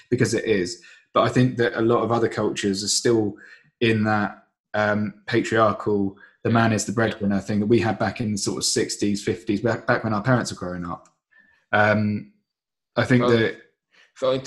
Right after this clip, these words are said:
Speaker 2: in
Speaker 1: Yeah.
Speaker 2: terms of, in terms of culture now, um, do you find that there's a difference between, obviously there is a difference between, like, going abroad to somewhere where it's a complete different culture, or a-, as opposed to dating somebody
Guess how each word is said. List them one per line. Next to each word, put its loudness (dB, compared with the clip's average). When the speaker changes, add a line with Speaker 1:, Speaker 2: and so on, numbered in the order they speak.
Speaker 2:
in 0
Speaker 1:
Yeah. 0
Speaker 2:
terms -2
of, -4
in -4
terms 0
of -8
culture 0
now, -6
um, -2
do -8
you -8
find -4
that -4
there's -6
a -8
difference -4
between, -10
obviously 0
there -2
is -8
a -8
difference -12
between, -10
like, -10
going -4
abroad -8
to -16
somewhere -10
where -6
it's -10
a -10
complete -10
different -14
culture, -8
or -8
a-, -4
as -8
opposed -12
to -12
dating -8
somebody -10